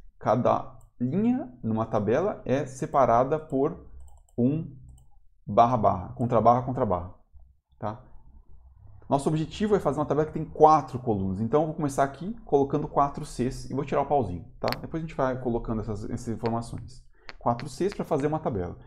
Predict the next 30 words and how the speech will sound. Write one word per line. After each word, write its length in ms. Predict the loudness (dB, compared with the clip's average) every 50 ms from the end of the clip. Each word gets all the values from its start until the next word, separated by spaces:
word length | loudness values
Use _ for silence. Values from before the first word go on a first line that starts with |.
| -18 -10 -4
Eu 100 | -2 0
também 160 | 2 2 2
vou 120 | 4 2 2
remover 280 | 4 4 4 4 4
uma 140 | 4 4 2
linha, 240 | 2 2 0 -2 -4
porque 140 | -4 -2 0
o 20 |
meu 80 | 0 0
objetivo 340 | 0 -4 -4 -2 -2 -2 0
é 40 |
fazer 260 | 0 -2 -2 -2 -2 0
uma 160 | 0 0 0
linha 300 | -2 -2 -6 -6 -6 -8
só 160 | -4 -4 -4
dessa 180 | -4 -4 -4 -4
tabela. 400 | -4 -2 -4 -4 -6 -8 -12 -16 -20 _ _ _ -20 -20 -20 -20 -20 _ -20 -20 -20 -20 -20 -20 -20 -20 -20 -20 -20 -20 -20 -20 -6 2
Então, 140 | 4 4
eu 60 | 6 6
falei 160 | 6 4 4
pra 100 | 4 0
vocês 400 | -2 -2 -2 -2 -2 -2 -4 -6
que 100 | -4 0
o 40 | 4
barra 260 | 6 6 6 6 6
barra 260 | 6 6 4 4 2
define 380 | 0 -2 -4 -4 -4 -4 -2 -2
uma 160 | 0 2 2
linha, 320 | 2 2 2 0 -2 -4 -8 -14 -20 -20 -20 -20 -20 -20 -20 -18 -18 -18 -18 -18 -16 -8 -4
né? 360 | 0 0 0 0 -2 -10